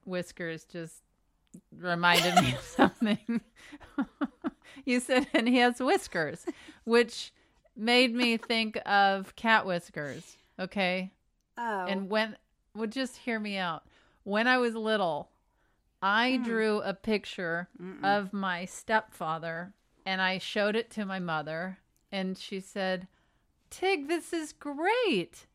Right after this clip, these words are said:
Speaker 1: Why don't you draw whiskers on him and then give it <laughs> to, give it to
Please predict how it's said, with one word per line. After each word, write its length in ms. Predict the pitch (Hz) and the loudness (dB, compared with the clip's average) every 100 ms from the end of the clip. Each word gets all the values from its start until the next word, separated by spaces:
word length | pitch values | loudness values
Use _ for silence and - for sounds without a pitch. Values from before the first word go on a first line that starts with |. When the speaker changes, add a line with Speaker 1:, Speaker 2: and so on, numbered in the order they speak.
| _ _ _ _ | _ _ _ _
Speaker 1:
Why 280 | - 220 240 | -2 2 4
don't 240 | 302 320 - | 4 -2 -2
you 520 | 247 254 254 254 214 - _ _ | -2 0 0 -2 -4 -12 _ _
draw 260 | - 233 220 | -2 2 2
whiskers 600 | 214 247 240 - 208 190 | 2 0 -2 -6 -6 -4
on 220 | 170 156 | -4 -4
him 300 | 151 147 160 - _ _ _ _ | -6 -8 -10 -16 _ _ _ _
and 220 | 196 196 185 | -4 -2 2
then 360 | 214 214 202 | 2 2 0
give 220 | 196 208 202 | 0 2 2
it 140 | 196 - | -2 -2
<laughs> 60 | |
to, 380 | - - - - - 269 - - - - | -2 0 4 4 4 -4 -4 -12 -18 -4
give 220 | 240 - | -4 -2
it 200 | 349 - - - - | -4 -6 -10 -14 -6
to 180 | 247 | -4